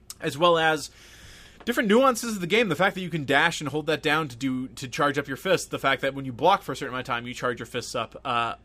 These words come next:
all little stuff like that is kinda not mentioned, uh, in the initial tutorial you get. And if you try to play competitively or on a harder difficulty immediately after, uh, uh,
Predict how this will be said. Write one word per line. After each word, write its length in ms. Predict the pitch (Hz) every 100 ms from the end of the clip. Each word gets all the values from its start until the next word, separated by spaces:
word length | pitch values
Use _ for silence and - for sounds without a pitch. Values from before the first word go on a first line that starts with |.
| -
all 180 | 185 185
little 180 | 190
stuff 240 | 175 185 170
like 120 | 131
that 220 | 160 156
is 80 | 123
kinda 200 | 156 147
not 300 | 127 131 151
mentioned, 560 | 139 139 135 127 117 - - - - -
uh, 160 | 127 135
in 100 | 131
the 80 |
initial 260 | 131 135 147
tutorial 500 | 123 151 147 135 123
you 120 | 117
get. 240 | 120 120 - - _ - - _ - - -
And 120 | 139 147
if 100 | 165
you 60 |
try 180 | - 175
to 60 | 160
play 340 | 165 156 151
competitively 640 | 123 131 175 165 143 131
or 120 | 127 135
on 100 | 127
a 40 |
harder 220 | 143 127
difficulty 640 | 127 143 147 131 131 120
immediately 340 | - 131 127 127
after, 400 | 127 - 120 113
uh, 180 | 113 113 - - - - - - -
uh, 280 | 123 110